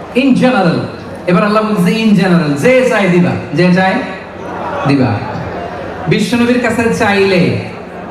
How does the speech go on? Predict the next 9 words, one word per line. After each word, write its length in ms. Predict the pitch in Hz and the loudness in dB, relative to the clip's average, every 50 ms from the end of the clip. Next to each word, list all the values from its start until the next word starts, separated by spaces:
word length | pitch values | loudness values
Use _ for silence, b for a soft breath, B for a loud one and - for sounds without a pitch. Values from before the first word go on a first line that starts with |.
| - - - - - | -12 -12 -12 -4 0
"না, 300 | 165 175 196 196 185 175 180 | 2 2 2 2 2 2 2
দিব 140 | 208 214 208 208 185 | 2 2 2 2 2
না", 100 | - 143 | 2 0
এটা 240 | 135 170 180 185 202 | 2 2 2 2 4
বিশ্বনবী 420 | 190 196 190 - 196 190 185 180 175 | 4 2 2 2 0 2 2 2 4
বলতে 300 | 175 175 175 175 185 175 | 4 4 4 4 4 4
পারতেন? 460 | 180 175 175 180 202 202 208 247 247 - - - - - - - - - - - - - - - - - - - - - - - - - - - - - - - - - - - - - | 4 4 4 2 2 2 2 0 0 -2 -4 -8 -10 -12 -10 -4 -2 -2 -2 0 -2 -2 -2 -2 -4 -4 -4 -6 -8 -8 -8 -10 -10 -10 -10 -10 -12 -12 -12 -12 -12 -12 -12 -10 -6 0
শুনতেছেন 400 | - 180 175 180 196 185 214 214 | 2 4 4 4 4 4 4 4
কথা? 440 | 208 214 190 220 208 175 120 107 104 | 4 2 2 2 2 2 0 0 -2